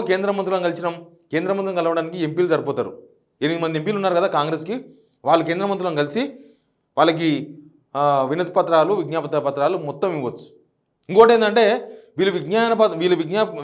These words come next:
వీళ్ళ విజ్ఞప్తి పత్రాలు ఎట్లా ఇచ్చారో తెలుసా? ఆ మంత్రులు కనీసం బాధ్యతలు కూడా తీసుకోకముందే కేంద్ర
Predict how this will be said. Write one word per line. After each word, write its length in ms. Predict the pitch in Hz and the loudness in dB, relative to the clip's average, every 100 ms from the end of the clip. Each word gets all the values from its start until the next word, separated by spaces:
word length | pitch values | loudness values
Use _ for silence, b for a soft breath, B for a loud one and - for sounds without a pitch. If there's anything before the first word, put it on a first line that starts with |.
| 147 | 0
వీళ్ళ 140 | 160 151 | 2 0
విజ్ఞప్తి 340 | 151 202 214 202 | 0 -4 -2 -2
పత్రాలు 280 | 196 190 165 | 2 2 2
ఎట్లా 140 | 151 190 | 0 0
ఇచ్చారో 200 | 190 180 151 | 0 -2 -4
తెలుసా? 220 | 127 139 233 - _ _ _ _ _ 147 | -2 -2 -4 -12 _ _ _ _ _ 0
ఆ 20 | 175 | 2
మంత్రులు 300 | 170 185 247 214 | 0 0 0 2
కనీసం 220 | 208 214 156 165 | 2 0 4 6
బాధ్యతలు 340 | 190 233 240 | 6 6 6
కూడా 100 | 233 208 | 4 2
తీసుకోకముందే 480 | - 202 202 175 120 - | 0 0 0 0 0 0
కేంద్ర 200 | 196 | 0